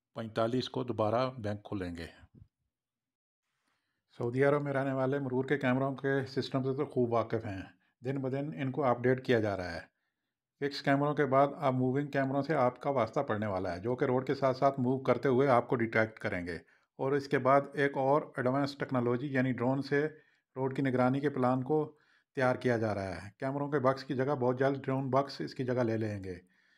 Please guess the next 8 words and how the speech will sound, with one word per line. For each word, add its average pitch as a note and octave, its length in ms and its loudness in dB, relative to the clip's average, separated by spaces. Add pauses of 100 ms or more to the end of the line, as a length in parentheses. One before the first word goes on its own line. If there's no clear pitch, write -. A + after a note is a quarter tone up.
(200)
जो C3 160 -2
कि D#3 220 4
रोड C3+ 280 2
पर D3 180 4
ट्रैफिक C3+ 320 4
की D3+ 80 -2
निगरानी A2+ 400 0
करेंगे। F#2 360 -6